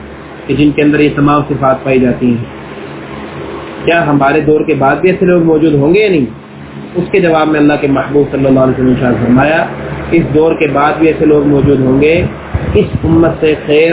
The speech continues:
اور بھلائی کے امور ختم نہیں ہوں گے، اگرچہ فتنہ اور فساد کی کثرت ہوگی اور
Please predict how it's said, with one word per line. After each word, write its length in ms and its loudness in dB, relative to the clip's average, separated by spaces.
اور 120 0
بھلائی 380 2
کے 100 0
امور 300 2
ختم 240 0
نہیں 140 4
ہوں 160 2
گے، 80 0
اگرچہ 440 0
فتنہ 240 0
اور 220 2
فساد 380 0
کی 100 -6
کثرت 440 -2
ہوگی 280 2
اور 100 2